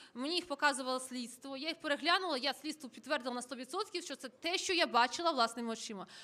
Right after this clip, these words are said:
Тобто записи на ре-, на відеореєстраторі, вони справжні.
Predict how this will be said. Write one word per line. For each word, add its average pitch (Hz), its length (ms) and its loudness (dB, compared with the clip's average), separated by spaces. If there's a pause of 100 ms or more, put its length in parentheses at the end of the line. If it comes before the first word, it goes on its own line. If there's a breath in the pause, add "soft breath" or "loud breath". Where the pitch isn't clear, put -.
(120)
Тобто 269 300 -4
записи 311 380 2
на 269 140 0
ре-, 254 160 -2
на 254 200 0
відеореєстраторі, 269 760 2
вони 240 180 -6
справжні. 240 760 4